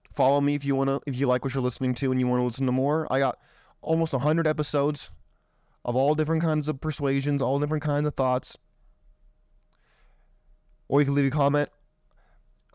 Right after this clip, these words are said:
on YouTube, on Rumble, wherever you wanna go.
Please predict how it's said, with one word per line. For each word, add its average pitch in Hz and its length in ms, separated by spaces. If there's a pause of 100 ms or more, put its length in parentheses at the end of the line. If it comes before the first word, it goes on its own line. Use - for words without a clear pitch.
on 104 440
YouTube, 156 760 (380)
on 110 280
Rumble, 156 340
wherever 131 200
you 127 120
wanna 120 180
go. 107 260